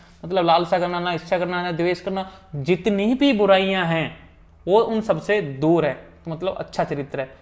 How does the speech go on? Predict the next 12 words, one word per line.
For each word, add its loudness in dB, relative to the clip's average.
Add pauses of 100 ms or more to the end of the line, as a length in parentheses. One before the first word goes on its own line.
तो -2
इसी -2
को 2
इन्होंने 0
मोक्ष -2
बोला 0
है। -6 (380)
तभी 2
तो 2
आपने 2
देखा 0
जैनी -2